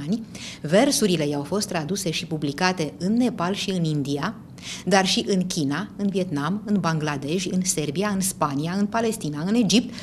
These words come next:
și în România. Revista Cafeneaua Literară i-a găzduit recent un grupaj de poeme. Acum,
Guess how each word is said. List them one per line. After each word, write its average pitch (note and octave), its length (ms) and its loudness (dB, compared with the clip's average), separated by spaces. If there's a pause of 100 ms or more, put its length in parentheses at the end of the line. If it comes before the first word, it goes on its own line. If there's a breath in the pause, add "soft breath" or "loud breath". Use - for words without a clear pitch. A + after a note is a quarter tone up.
(100)
și C#4+ 340 2
în C#4+ 120 2
România. C4+ 480 2 (520 loud breath)
Revista E3+ 880 4
Cafeneaua D3+ 580 -2
Literară D#3 540 -2
i-a F#3+ 180 0
găzduit D3+ 340 -2
recent G3 600 0
un G#3+ 260 4
grupaj F#3 480 0
de F3 240 -2
poeme. E3 480 -6 (680 loud breath)
Acum, E4 360 4